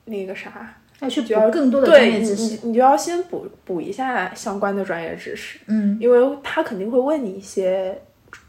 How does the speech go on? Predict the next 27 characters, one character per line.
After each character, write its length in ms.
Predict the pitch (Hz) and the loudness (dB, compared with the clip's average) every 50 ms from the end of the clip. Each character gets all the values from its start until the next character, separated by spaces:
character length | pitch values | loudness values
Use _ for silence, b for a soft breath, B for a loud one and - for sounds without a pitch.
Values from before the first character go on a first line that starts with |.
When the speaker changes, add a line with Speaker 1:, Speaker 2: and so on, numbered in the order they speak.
| - - | -6 -2
Speaker 1:
跟 300 | - 208 208 208 208 226 | 0 0 0 0 -4 -4
专 200 | - 262 240 254 | 0 0 0 2
业 120 | 262 240 214 | 4 2 2
有 120 | 226 240 | 2 -2
关 220 | - - - 196 | -4 -6 -6 -6
的 80 | 226 226 | -4 -6
问 120 | 208 190 - - | -6 -8 -10 -14
题。 220 | - - - - _ _ | -20 -20 -20 -20 _ _
Speaker 2:
嗯。 280 | 269 214 214 208 208 208 | -4 -2 0 0 0 0
Speaker 1:
这 100 | 214 254 | 2 2
个 60 | 262 | 0
是 140 | 247 254 247 | 2 2 2
我 120 | 226 196 | 4 4
从 240 | 160 - - - - - 214 | 2 -2 -6 -12 -14 -10 -8
我 200 | 233 208 185 - - - | -6 -6 -6 -6 -8 -10
跨 240 | - - 440 381 254 | -8 -2 0 0 0
专 160 | 208 190 185 | 0 -2 -4
业 80 | 190 | -4
的 80 | 185 190 | -6 -6
朋 220 | 190 - - 180 | -8 -8 -12 -12
友 80 | 180 185 | -12 -12
那 100 | 190 190 | -12 -14
里 180 | 190 - 285 294 _ | -14 -16 -18 -18 _
了 260 | 202 190 180 - 180 | -12 -10 -10 -8 -8
解 140 | 208 180 - | -8 -8 -8
到 80 | - | -10
的。 140 | - 247 - | -12 -16 -20